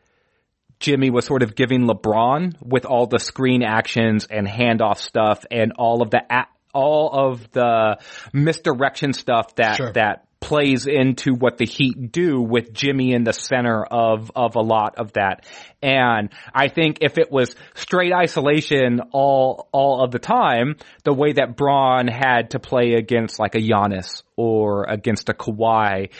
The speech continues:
Speaker 1: in those regular season games over that weekend against both the Bucks and the Clippers, that's where LeBron is at his best against a power wing. And even against a guy like Jamal Murray, right, who is a little bit smaller, but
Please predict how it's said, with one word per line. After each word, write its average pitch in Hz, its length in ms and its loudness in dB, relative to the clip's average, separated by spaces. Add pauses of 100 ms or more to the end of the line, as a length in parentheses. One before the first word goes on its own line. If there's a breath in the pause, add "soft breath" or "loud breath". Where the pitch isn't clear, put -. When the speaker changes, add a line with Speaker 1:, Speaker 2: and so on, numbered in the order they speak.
(160 loud breath)
Speaker 1:
in 120 140 2
those 113 180 0
regular 113 360 0
season 117 420 0
games 104 440 -2
over 110 240 -2
that 104 240 -2
weekend 104 680 0 (320 soft breath)
against 117 440 0
both 117 220 0
the 117 80 -2
Bucks - 360 -2
and 113 300 -2
the 120 80 0
Clippers, 123 560 -2 (320 loud breath)
that's 156 440 -2 (160)
where 135 300 0
LeBron 120 460 -2
is 110 80 -6
at 110 140 2
his 113 160 -4 (180)
best - 500 -4 (320)
against 117 600 -2 (220)
a 120 80 0
power 113 400 0
wing. 104 440 -2 (440 loud breath)
And 135 340 0
even 156 260 0
against 143 300 -2
a 143 60 -4
guy 143 160 0
like 135 180 0
Jamal 139 340 0
Murray, 143 360 0
right, 120 280 -2
who 123 220 -4
is 117 100 -2
a 127 40 -4
little 120 220 0
bit 113 180 -2
smaller, 160 560 0
but 120 260 0